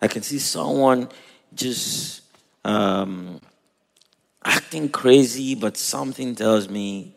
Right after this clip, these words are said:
maybe there's a little more to that or something like that. Or I have a different reading, uh,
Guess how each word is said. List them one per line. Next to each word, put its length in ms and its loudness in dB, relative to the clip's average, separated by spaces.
maybe 160 -4
there's 220 0
a 60 -4
little 240 -2
more 340 -6
to 100 -20
that 160 -20
or 140 -12
something 340 -6
like 200 -6
that. 180 -10
Or 160 8
I 60 8
have 180 6
a 100 4
different 560 -6
reading, 460 -8
uh, 460 -4